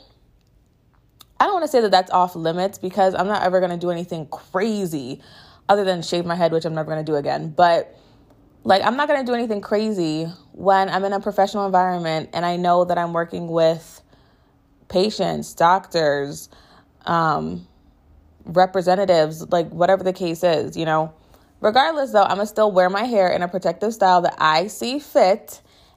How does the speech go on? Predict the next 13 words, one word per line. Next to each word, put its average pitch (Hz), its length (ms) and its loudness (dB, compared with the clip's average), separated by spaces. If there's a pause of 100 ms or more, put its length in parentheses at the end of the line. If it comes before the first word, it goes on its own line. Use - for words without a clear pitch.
and 196 200 2
that 180 180 2
I 180 320 4
believe 233 720 -2 (720)
is 208 440 2
cute, 196 500 -2 (680)
professional, 208 840 2
and 220 200 0
that 214 200 2
still 220 240 0
matches 190 460 -2
my 185 160 -2
personality 196 840 -2